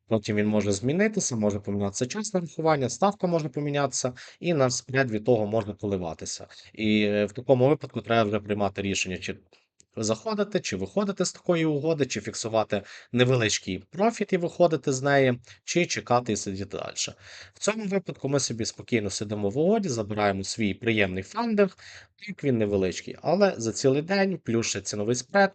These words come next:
може, в принципі, е, накапати до двох процентів і можна, в принципі, чудово забирати на таких угодах. Е, тобто додатково в день, е, собі забрати два відсотка до депозиту, там півтора-два відсотка в день,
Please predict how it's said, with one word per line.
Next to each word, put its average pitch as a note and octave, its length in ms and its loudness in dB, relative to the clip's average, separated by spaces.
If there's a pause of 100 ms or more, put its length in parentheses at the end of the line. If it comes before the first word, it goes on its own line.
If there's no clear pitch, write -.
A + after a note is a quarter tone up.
(120)
може, B2+ 480 0 (240)
в - 80 -20
принципі, A#2+ 600 0 (400)
е, G2+ 280 2
накапати A#2+ 880 0
до G#2+ 220 0
двох G#2+ 280 -4
процентів C#3+ 800 -4
і G#2+ 40 -8
можна, A#2 260 -4
в G2 60 -14
принципі, B2+ 400 -2
чудово A2+ 320 -2
забирати G2+ 460 -4
на G2+ 120 -4
таких - 300 -10
угодах. - 480 -14 (560)
Е, G2 380 -4
тобто B2+ 220 -8
додатково D3+ 580 -4
в G#2 100 -6
день, A2 360 2
е, G2 580 -2
собі A#2+ 320 0
забрати G#2+ 500 -2
два A#2+ 200 0
відсотка G#2 600 0 (760)
до C3 140 0
депозиту, A#3 520 0
там A2+ 140 -6
півтора-два A2+ 560 2
відсотка D3 480 -6
в B2 80 -4
день, G3 280 2